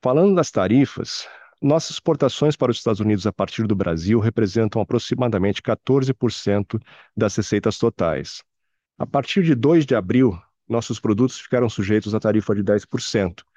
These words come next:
cujo repasse ao cliente é amparado por contrato e já foi realizado. Desde seis de agosto, nossos produtos ficaram sujeitos à tarifa de cinquenta por cento. Entretanto, nós temos estoques nos Estados Unidos de produtos que foram internados com tarifa de dez por cento, que nos dão cobertura de cerca de dez semanas.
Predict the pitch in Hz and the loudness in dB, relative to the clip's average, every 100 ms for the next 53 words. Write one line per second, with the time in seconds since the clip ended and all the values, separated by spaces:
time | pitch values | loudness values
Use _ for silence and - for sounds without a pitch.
0 | _ _ _ - 107 110 104 - 117 - | _ _ _ -2 0 0 -2 0 -2 -2
1 | 110 98 104 113 120 - 113 110 107 - | -2 0 0 0 -2 0 0 0 -2 -4
2 | - 92 87 98 110 - 127 - 120 131 | -4 -2 -2 -2 -2 -2 -6 -2 0 0
3 | - 120 117 120 131 104 87 80 _ _ | 0 2 2 2 2 2 0 -2 _ _
4 | _ _ _ _ _ 110 139 185 160 - | _ _ _ _ _ -2 2 2 0 0
5 | 135 127 110 92 123 139 - - 92 98 | 2 2 2 2 2 2 -2 -8 -8 -10
6 | _ - 110 - 113 101 123 - 123 117 | _ -4 -4 -2 -2 0 0 -2 -4 0
7 | 113 107 107 110 110 113 - 110 107 104 | -2 -2 -2 -2 0 -2 0 0 0 -2
8 | - 101 107 101 104 107 - 80 80 - | -4 -4 -2 -2 -4 -6 -4 -4 -6 -16
9 | _ _ _ _ _ - 110 113 - 151 | _ _ _ _ _ -8 -2 -2 2 2
10 | 147 - - 139 120 - 139 143 127 - | 2 -2 -10 -4 -2 0 0 0 -2 -2
11 | 117 104 - 98 - 101 95 95 101 98 | -2 -2 -4 -6 -2 -2 0 0 0 -4
12 | - 101 85 107 - 95 - 104 98 104 | -4 -4 0 -2 -2 -8 -4 -2 0 0
13 | 95 98 104 95 - 95 90 95 95 90 | 0 0 -2 -4 -8 -4 -2 -2 -2 -4
14 | 85 92 - 90 - 107 117 - 113 101 | -2 -4 -4 -8 -2 -2 -2 0 0 0
15 | 87 120 131 117 101 113 113 107 - 113 | 0 -2 0 0 0 0 0 -2 -2 -2
16 | - 107 101 101 - 113 95 82 76 - | -2 -2 0 -2 0 0 0 -4 -8 -14